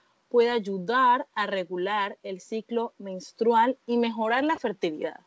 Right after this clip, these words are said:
Porque como dicen, lo que es bueno para el corazón es bueno para todo. O sea, si es bueno para el corazón, también va a ser bueno para ayudarte a quedar embarazada.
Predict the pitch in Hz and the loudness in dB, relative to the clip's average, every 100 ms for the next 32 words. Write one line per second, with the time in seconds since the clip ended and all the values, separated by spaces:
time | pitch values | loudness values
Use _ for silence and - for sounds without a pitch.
0 | _ 208 208 208 202 226 226 208 240 - | _ -2 0 -4 0 0 0 -4 -4 -8
1 | _ _ _ - 190 208 233 247 269 262 | _ _ _ -2 2 6 6 6 6 6
2 | 233 226 208 208 254 262 269 254 220 226 | 4 2 0 4 4 6 4 2 0 -2
3 | 202 180 170 - - _ _ _ 190 175 | -2 0 -2 -4 -10 _ _ _ -16 -16
4 | - 190 202 240 247 240 247 247 269 320 | -8 -4 0 4 4 4 4 2 2 2
5 | 320 220 190 180 180 196 196 226 254 226 | 2 0 -2 -4 -2 -2 2 2 2 2
6 | 185 - 180 180 180 180 - 214 208 185 | -2 -2 -4 -2 -4 -6 -8 -8 -4 -4
7 | 170 190 - - - - | -4 -8 -12 -16 -20 -20